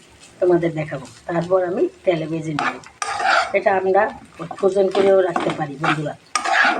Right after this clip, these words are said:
পরে ভেজে খাওয়ার জন্যে। যখন আমার বেশি না, অল্প, তাই কয়েকটা ভাজবো, কয়েকটা হয়তো রাখলে রাখবো। এখন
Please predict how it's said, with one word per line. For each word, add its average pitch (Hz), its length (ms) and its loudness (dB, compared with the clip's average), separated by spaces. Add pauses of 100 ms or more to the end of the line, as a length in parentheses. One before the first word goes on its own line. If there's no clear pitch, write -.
(260)
পরে 185 280 4
ভেজে 180 280 4
খাওয়ার 175 320 4
জন্যে। 135 220 -6 (760)
যখন 196 240 2
আমার - 260 2
বেশি 196 300 2
না, 175 80 2 (160)
অল্প, 170 180 -4 (400)
তাই 175 180 -4
কয়েকটা 170 360 -4
ভাজবো, 165 260 0 (180)
কয়েকটা 165 320 -4
হয়তো 156 220 -4 (580)
রাখলে 156 240 -2 (100)
রাখবো। 131 240 -4 (1800)
এখন 185 180 -6